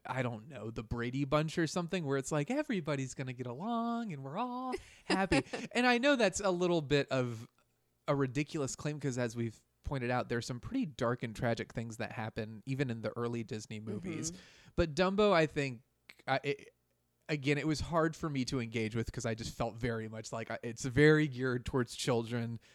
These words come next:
Speaker 2: Yeah.
Speaker 1: And it's hard for me to connect to. It doesn't really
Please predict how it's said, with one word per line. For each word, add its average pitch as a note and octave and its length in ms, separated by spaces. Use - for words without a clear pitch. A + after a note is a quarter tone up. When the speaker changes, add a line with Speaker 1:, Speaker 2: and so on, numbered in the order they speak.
Speaker 2:
Yeah. D#3 260
Speaker 1:
And B2 100
it's - 140
hard E3 220
for D#3+ 140
me C3+ 160
to - 120
connect B2 420
to. A2 500
It D#3+ 80
doesn't E3 240
really C3+ 380